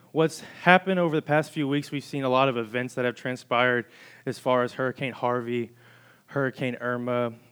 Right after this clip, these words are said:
Um, we've seen a lot of earthquakes. We also seen, you know, uh, North Korea, they're developing the capability of a, a nuclear warhead that can maybe strike the United States. And we've also seen, you know, Islamic terrorism still in Europe and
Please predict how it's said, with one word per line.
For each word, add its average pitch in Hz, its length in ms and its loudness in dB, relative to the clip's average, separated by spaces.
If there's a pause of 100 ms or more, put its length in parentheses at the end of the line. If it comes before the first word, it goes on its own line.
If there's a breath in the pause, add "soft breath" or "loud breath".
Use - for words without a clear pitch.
(120)
Um, 123 240 -2
we've 123 80 -12
seen 156 140 -6
a 147 40 0
lot 151 120 4
of 135 80 -2
earthquakes. 127 800 -2 (340 soft breath)
We 127 80 0
also 143 280 2
seen, 139 380 -6
you 127 100 -4
know, 123 300 0 (260)
uh, 120 200 -6
North 127 300 -2
Korea, 127 320 -2
they're 123 140 -2
developing 123 420 0
the 123 60 -6
capability 120 640 0
of 117 160 0
a, 110 140 -4 (340 loud breath)
a 123 60 -6
nuclear 127 340 0
warhead 120 420 0
that 117 140 0
can 127 100 -12
maybe 123 220 -4
strike 123 300 -6
the 131 60 -10
United 120 260 -4
States. 135 540 -8 (680 soft breath)
And 143 100 -4
we've 147 140 2
also 165 260 2
seen, 147 380 -2
you 143 100 -4
know, 131 220 2 (100)
Islamic 139 460 -4
terrorism 135 420 0
still 139 260 -6
in 127 80 -6
Europe 127 440 0
and 117 220 -8